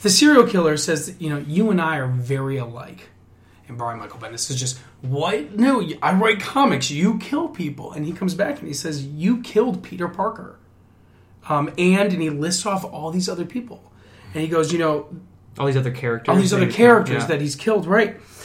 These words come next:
Speaker 1: And, uh, he says, um, that he, the point he, he, I'll just read it directly. He says, "The point I'm trying to make is that I'm glad it's you writing a book about serial killers, um,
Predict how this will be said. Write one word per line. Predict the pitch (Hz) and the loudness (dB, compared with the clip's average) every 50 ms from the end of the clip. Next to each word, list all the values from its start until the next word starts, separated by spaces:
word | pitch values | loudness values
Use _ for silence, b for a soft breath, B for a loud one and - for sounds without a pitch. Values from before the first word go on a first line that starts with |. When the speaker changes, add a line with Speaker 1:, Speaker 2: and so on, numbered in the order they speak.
| B B B B - | B B B B -4
Speaker 1:
And, | 170 165 160 147 160 | -2 -2 0 2 2
uh, | 160 151 147 156 | 2 2 2 0
he | - - 185 | -2 -2 0
says, | 180 - - - 226 220 214 190 180 160 151 - - - - - - - b b b b b b b _ - | 2 2 4 4 6 6 6 6 6 4 2 0 -2 -4 -6 -12 -20 -20 b b b b b b b _ -4
um, | 160 156 147 139 135 131 127 127 127 131 - - - - _ - - - - - | -2 0 0 0 0 0 -2 -2 -2 -4 -8 -12 -20 -20 _ -20 -20 -20 -14 -10
that | 170 165 | -10 -10
he, | 175 - 208 196 185 | -6 -4 -4 -4 -4
the | - 175 170 - - - 170 165 | -6 -8 -12 -16 -16 -12 -12 -12
point | 143 - - 233 240 214 | -6 -2 2 2 4 4
he, | 185 190 180 180 180 170 | 4 2 0 0 -2 -2
he, | 175 - | -4 -2
I'll | - 165 165 165 | 0 2 2 2
just | - - - - 170 | 2 0 -2 -2 -2
read | 151 | -4
it | 139 131 | -4 -2
directly. | 143 151 160 156 - 147 | 0 0 -2 -2 -4 -6
He | 123 | -8
says, | - 143 139 | -6 -6 -6
"The | 151 | -6
point | 143 - 202 190 175 | -4 -2 0 0 0
I'm | 160 | 0
trying | - 180 165 156 | -2 -2 -4 -2
to | 151 | -2
make | 165 180 175 156 | -4 -4 -4 -4
is | 139 | -6
that | 143 143 | -6 -6
I'm | 151 147 147 139 | -4 -4 -4 -6
glad | - - 170 185 190 180 | -6 -6 -4 -2 -2 -2
it's | 156 131 - - | -2 -2 -4 -6
you | 143 143 139 143 156 175 175 151 | -6 -6 -6 -4 -2 0 0 0
writing | 131 127 139 143 143 143 143 143 143 139 139 - - - - | 0 2 2 2 2 2 0 0 -2 -2 -6 -10 -18 -14 -10
a | - | -8
book | 135 127 127 185 180 180 - | -6 -4 0 0 0 0 -2
about | 143 135 135 135 131 | -4 -6 -6 -6 -6
serial | - - 151 151 151 143 139 135 | -6 -4 -4 -2 -2 -2 -4 -4
killers, | - - 143 - - - - - 151 - - - b b b b b b b b b b b b b | -6 -10 -14 -14 -14 -14 -12 -10 -10 -12 -12 -14 b b b b b b b b b b b b b
um, | 156 147 143 135 131 131 131 | -4 -2 -2 -2 -2 -4 -6